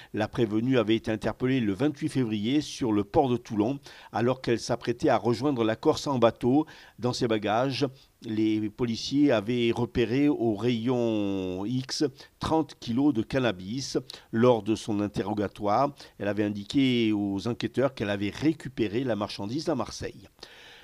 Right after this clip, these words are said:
Le parquet de Marseille, justement, qui a fait appel du jugement rendu dans le procès du trafic d'armes entre la Corse, la Sardaigne et la Suisse. Ce procès s'était tenu du trente janvier au vingt février dernier devant le tribunal correctionnel de Marseille,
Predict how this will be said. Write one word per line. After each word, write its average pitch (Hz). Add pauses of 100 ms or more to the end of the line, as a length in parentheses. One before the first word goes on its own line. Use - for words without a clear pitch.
Le 185
parquet 190
de 135
Marseille, 127
justement, 113
qui 135
a 113
fait 117
appel 117
du 127
jugement 117
rendu 117
dans 113
le 110
procès 135
du 113
trafic 117
d'armes 117
entre 117
la 104
Corse, -
la 104
Sardaigne 123
et 117
la 110
Suisse. 110 (360)
Ce -
procès 113
s'était 107
tenu 131
du 101
trente 117
janvier 107
au 98
vingt 120
février 113
dernier 104
devant 123
le 127
tribunal 110
correctionnel 101
de 98
Marseille, 117